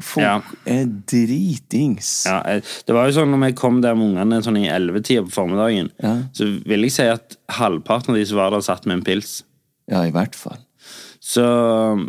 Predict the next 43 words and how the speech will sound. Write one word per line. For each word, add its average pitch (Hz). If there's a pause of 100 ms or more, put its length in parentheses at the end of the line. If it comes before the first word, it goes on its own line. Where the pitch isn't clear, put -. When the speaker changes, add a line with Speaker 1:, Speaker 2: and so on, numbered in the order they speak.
(140)
Speaker 2:
ja, 107 (240)
nei, 120
det 110
er, 120
det, 123
man, 107 (340)
man 120
skal 135
passe -
seg. 101 (400)
Speaker 1:
Mm. 98 (640)
Men 117
er 113
det 110
gladmat, 90
så 82
er 80
det 76
gladmat. - (500)
Og 90
da, 107
<laughs> 107
for -
det, 104 (100)
det 101
er 101
litt -
Speaker 2:
Det 147
er 160
veldig 151
lite 170
trøbbel. 160 (720)
Speaker 1:
Samme 123
reglene 98
der 90
som 82
det 90
er 90
på 78
flyplasser. -
Da -
kan 85
man 90